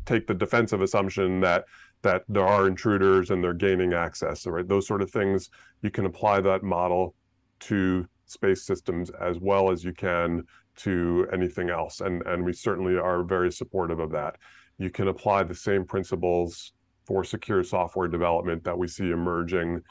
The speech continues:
in the general commercial space. So you need to understand the provenance of,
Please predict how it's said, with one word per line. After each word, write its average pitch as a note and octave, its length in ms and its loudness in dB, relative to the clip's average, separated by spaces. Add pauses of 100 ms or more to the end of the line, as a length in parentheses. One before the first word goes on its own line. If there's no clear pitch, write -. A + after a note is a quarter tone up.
(280)
in F2 480 0
the F2 440 0
general F2+ 340 0
commercial F2 480 -6
space. D#2 360 -8
So - 200 -4
you E2+ 160 -2
need E2+ 180 -4
to F#2 120 -6
understand F#2 500 -2
the F2 60 -4
provenance F2 580 -2
of, F2+ 260 -2